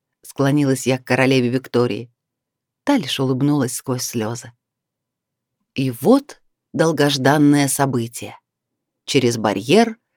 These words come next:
прошел первый человек из мира Лимпии.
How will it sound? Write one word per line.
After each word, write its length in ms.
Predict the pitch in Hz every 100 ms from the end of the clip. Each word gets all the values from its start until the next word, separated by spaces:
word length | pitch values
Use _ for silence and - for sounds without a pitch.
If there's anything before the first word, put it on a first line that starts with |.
| _ -
прошел 500 | 175 196 262 262 254 -
первый 400 | 214 180 139 139
человек 600 | 131 117 135 277 - - _ -
из 180 | - 165
мира 300 | 151 147 147
Лимпии. 580 | 139 131 120 120 101